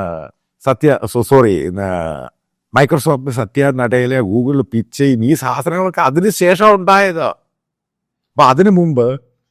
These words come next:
ഈ പറയുന്ന അമേരിക്കൻ കമ്പനീസ് ആരും ജോലി ചെയ്തിട്ടില്ല. നിങ്ങൾ മനസ്സിലാക്കണ, ഇന്ത്യ, ഇന്ത്യക്കാര് ടോപ്പ് ഫൻ-, അഞ്ചോ ആറോ അമേരിക്കൻ കമ്പനി ജോലി ചെയ്യുമ്പോൾ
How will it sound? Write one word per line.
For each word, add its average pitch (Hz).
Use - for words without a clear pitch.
ഈ 160
പറയുന്ന 180
അമേരിക്കൻ 165
കമ്പനീസ് 139
ആരും 147
ജോലി 107
ചെയ്തിട്ടില്ല. 62
നിങ്ങൾ 180
മനസ്സിലാക്കണ, 175
ഇന്ത്യ, 165
ഇന്ത്യക്കാര് 127
ടോപ്പ് 135
ഫൻ-, 120
അഞ്ചോ 123
ആറോ 117
അമേരിക്കൻ 120
കമ്പനി 117
ജോലി 98
ചെയ്യുമ്പോൾ 92